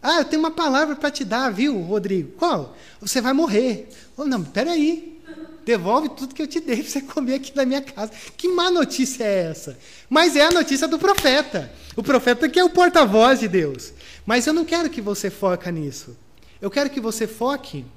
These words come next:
no que Deus fala pro Isaías fazer diante de uma nano-, de uma má notícia. O que que ele diz?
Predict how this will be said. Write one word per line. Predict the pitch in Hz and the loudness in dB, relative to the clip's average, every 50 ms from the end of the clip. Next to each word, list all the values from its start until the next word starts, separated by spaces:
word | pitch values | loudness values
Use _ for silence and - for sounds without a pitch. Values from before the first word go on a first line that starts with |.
| - - - - - - - - - - - - - - - - - - | -20 -20 -20 -20 -20 -20 -20 -20 -20 -20 -20 -20 -20 -20 -20 -20 -12 -6
no | - 208 233 262 302 330 349 349 349 | -2 0 0 2 4 4 4 4 2
que | 339 - 311 311 311 294 - - - - - - - - - - - - | 0 2 4 6 6 4 2 -2 -10 -16 -18 -18 -20 -20 -20 -18 -14 -10
Deus | 175 180 226 277 294 320 349 370 381 381 359 - - - - - - | -2 2 4 4 4 6 6 6 6 6 4 0 -6 -10 -16 -20 -20
fala | - - - 247 226 233 233 233 226 220 | -6 -2 2 2 4 4 4 4 2 2
pro | 214 220 233 | 0 0 0
Isaías | 220 214 202 175 208 190 196 247 311 330 311 - | 0 0 2 0 0 2 2 2 2 0 -2 -2
fazer | - 349 339 320 339 254 240 226 226 240 240 - - - - - | -2 -2 -2 -2 -2 0 0 2 0 0 -2 -8 -16 -20 -20 -14
diante | - 156 196 233 233 240 220 - | -6 0 2 2 2 2 0 -2
de | 196 202 | -2 -2
uma | 226 220 214 214 | 0 0 0 0
nano-, | 208 208 202 202 202 202 208 180 | 0 -2 -2 -2 -4 -4 -6 -6
de | 165 156 208 | -4 -2 -2
uma | 214 214 208 | 0 0 0
má | 202 190 190 196 208 | 0 0 0 0 0
notícia. | 202 185 170 156 - - 151 139 - - - 113 110 - - - | 0 -2 -4 -6 -8 -8 -10 -8 -8 -10 -12 -16 -20 -16 -10 -8
O | 202 | -6
que | - - 311 311 | -6 -4 -4 -2
que | 311 294 | 0 0
ele | 226 214 | 0 -2
diz? | 165 143 170 190 202 262 285 - - - - - - | -4 -4 -4 -2 -2 -2 -4 -6 -8 -12 -14 -18 -20